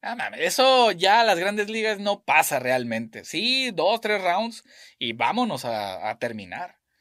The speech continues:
Pero de que, "Ay, no quería noquearlo", y no, no, no, eso nadie se los cree. Entonces, Israel Adesanya por ahí también comentó de que quería demostrar que sí podía seguir trabajando y que se podía ir a la larga y todo eso. Entonces dices,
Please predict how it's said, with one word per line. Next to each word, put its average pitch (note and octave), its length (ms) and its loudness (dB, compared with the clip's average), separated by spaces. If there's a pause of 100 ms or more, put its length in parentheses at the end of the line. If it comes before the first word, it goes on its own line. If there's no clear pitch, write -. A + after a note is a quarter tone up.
(580)
Pero C#3+ 280 2
de C3+ 140 -2
que, - 80 -8
"Ay, C#3 220 2
no D3 180 -4
quería C#3+ 240 -4
noquearlo", A#2+ 560 -6
y A2 80 -14
no, C3+ 340 -6
no, F#2 180 -10
no, G#2 80 -16
eso C3+ 160 -12
nadie E3+ 280 -2
se D#3+ 100 0
los G#2 180 -10
cree. A#2+ 260 -4
Entonces, A#2+ 680 -6 (360)
Israel C#3 400 2
Adesanya C#3+ 520 0
por C3+ 120 -4
ahí B2 120 -2
también C3+ 320 -4
comentó B2 420 -4
de C3 140 -4
que A#2+ 140 -20
quería A2 260 -4
demostrar B2 720 -4
que A#2+ 100 -12
sí A2+ 160 -10
podía A#2 580 -2
seguir G#2+ 300 -14
trabajando A2 580 -4
y A#2+ 40 -14
que A#2 100 -14
se A2+ 100 -12
podía G#2 220 -10
ir A2 80 -10
a - 20 -6
la B2 140 -6
larga A2+ 360 -8
y B2 60 -12
todo C3 160 -10
eso. B2+ 100 -10
Entonces C3+ 360 -12
dices, C#3 340 -12